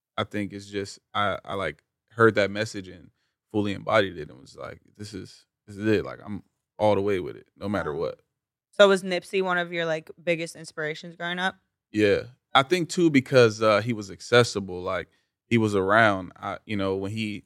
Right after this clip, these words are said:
Speaker 1: remodeled his store, like, I was there.
Speaker 2: No way.
Speaker 1: Yeah,
Speaker 2: That's
Speaker 1: I was,
Speaker 2: dope.
Speaker 1: yeah,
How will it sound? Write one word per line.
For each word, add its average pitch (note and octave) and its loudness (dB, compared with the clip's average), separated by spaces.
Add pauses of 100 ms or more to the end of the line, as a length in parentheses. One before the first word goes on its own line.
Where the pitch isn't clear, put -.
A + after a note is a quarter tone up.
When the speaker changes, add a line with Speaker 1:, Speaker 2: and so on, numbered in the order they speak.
(100)
Speaker 1:
remodeled G#2+ 4
his G2+ -6
store, A2+ 2
like, E2 -6
I G2+ -4
was G2 -8
there. G#2 2 (160)
Speaker 2:
No C4+ 2
way. E3+ 4
Speaker 1:
Yeah, C#3+ 8
Speaker 2:
That's G2 2
Speaker 1:
I G#2+ 0
was, A2 0
Speaker 2:
dope. F3 -2
Speaker 1:
yeah, A2 2